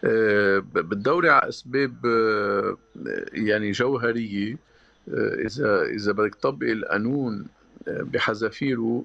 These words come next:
مش هي فترة الصوم أو فترة ال-، الكورونا أو الحجر أو الأزمة الاقتصادية هي اللي بتولد الأسباب. لا، هي بتتعب،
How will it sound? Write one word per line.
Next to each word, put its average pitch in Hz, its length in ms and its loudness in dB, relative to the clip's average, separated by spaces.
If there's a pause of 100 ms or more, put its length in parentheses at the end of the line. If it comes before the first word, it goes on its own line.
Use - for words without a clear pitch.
مش 190 360 -2
هي 139 340 2
فترة 127 460 0
الصوم 131 640 -2 (120)
أو 104 140 2
فترة 110 420 -2 (100)
ال-، 98 680 2 (400)
الكورونا 120 920 0
أو 104 140 -2
الحجر 127 680 -2 (160)
أو 104 220 2
الأزمة 113 460 0
الاقتصادية 113 540 -2
هي 117 160 2
اللي 107 120 -4 (300)
بتولد 123 460 0
الأسباب. - 460 -4 (580)
لا، - 160 -2
هي 113 180 0
بتتعب، 117 720 0